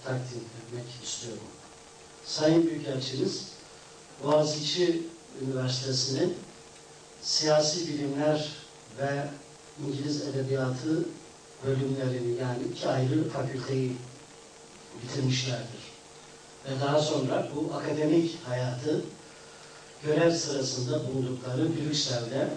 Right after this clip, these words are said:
bir master programıyla uluslararası ilişkiler alanındaki çalışmalarıyla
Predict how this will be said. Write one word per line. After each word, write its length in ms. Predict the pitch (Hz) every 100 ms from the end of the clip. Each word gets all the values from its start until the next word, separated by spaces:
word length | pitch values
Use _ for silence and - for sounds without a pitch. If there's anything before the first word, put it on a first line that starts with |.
| - - - - - - - - 139
bir 80 |
master 400 | 135 156 - - 127 131
programıyla 720 | 131 123 120 120 110 131 - - - - - - - - 127
uluslararası 600 | 131 147 135 123 120 -
ilişkiler 540 | 131 127 127 123 143 139 117
alanındaki 840 | 117 113 117 110 110 - - -
çalışmalarıyla 800 | 135 127 - 123 123 123 127 113